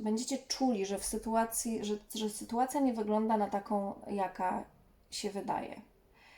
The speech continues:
Może tutaj chodzi o jakąś, e, możliwość, która, mm, która na pierwszy rzut oka nie będzie przynosiła,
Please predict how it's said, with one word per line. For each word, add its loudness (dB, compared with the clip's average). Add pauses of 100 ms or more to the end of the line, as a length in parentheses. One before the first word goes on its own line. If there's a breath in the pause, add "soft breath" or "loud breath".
(340 loud breath)
Może 8
tutaj 0
chodzi 2
o 4
jakąś, 0
e, 0 (880)
możliwość, 0
która, 2 (600)
mm, 0 (1900)
która 2
na 4
pierwszy 0
rzut 2
oka 2
nie 4
będzie 2
przynosiła, 2